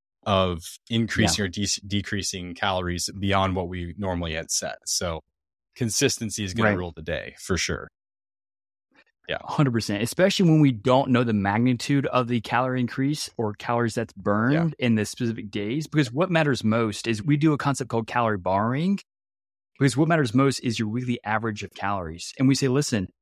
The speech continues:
Speaker 2: if you're not hungry on one day, like, auto-regulate your intake.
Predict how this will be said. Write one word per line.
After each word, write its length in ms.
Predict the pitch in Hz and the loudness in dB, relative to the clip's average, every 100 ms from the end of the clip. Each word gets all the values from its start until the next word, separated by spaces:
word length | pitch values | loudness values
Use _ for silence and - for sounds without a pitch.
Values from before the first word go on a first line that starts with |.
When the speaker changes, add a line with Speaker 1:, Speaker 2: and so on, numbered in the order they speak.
| _ _ 120 | _ _ -4
Speaker 2:
if 100 | 160 | 2
you're 80 | |
not 160 | 175 139 | 2 2
hungry 340 | - 156 147 | 2 2 2
on 140 | 123 110 | 2 2
one 180 | 131 120 | 0 0
day, 420 | 120 135 107 107 _ _ | 0 0 -2 -6 _ _
like, 200 | 127 - | -6 -2
auto-regulate 640 | 123 185 180 123 131 135 120 | 4 4 4 2 2 0 -2
your 140 | 107 | -4
intake. 580 | 101 113 101 90 - | -2 -2 -4 -10 -10